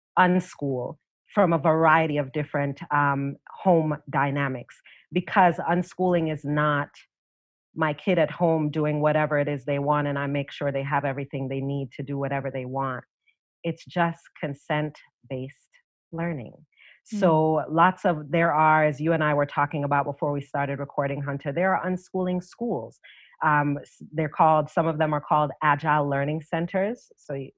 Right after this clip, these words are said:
Speaker 1: folks can look into that. There are also Sudbury schools, which are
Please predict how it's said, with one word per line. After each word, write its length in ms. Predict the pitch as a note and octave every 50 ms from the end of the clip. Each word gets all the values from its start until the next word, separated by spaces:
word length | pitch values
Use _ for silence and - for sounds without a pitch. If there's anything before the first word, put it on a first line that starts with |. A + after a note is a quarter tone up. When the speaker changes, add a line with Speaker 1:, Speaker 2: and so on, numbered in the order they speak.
| _ _
Speaker 1:
folks 220 | - D3 C3+ _ _
can 160 | D#3 C#3+ C#3
look 120 | C#3+ - -
into 260 | C#3 C#3 - - C3+ B2+
that. 280 | C#3 C#3 D3+ F#3+ A3+ - _ _ - - - - _ _ _ -
There 240 | C#3+ E3 D#3 D3 A#2+
are 260 | C#3+ D3+ D3 D3 D3+
also 380 | B2 D3 D3+ D3 - - D3+ C#3+ - - -
Sudbury 460 | - E3 D#3 D#3 D#3 F3+ F3+ F#3 F#3+
schools, 560 | F#3 - - _ G3+ G3 G3+ G#3 A3+ A#3+ A#3 _
which 160 | - D3+ - -
are 160 | D3 C3 C3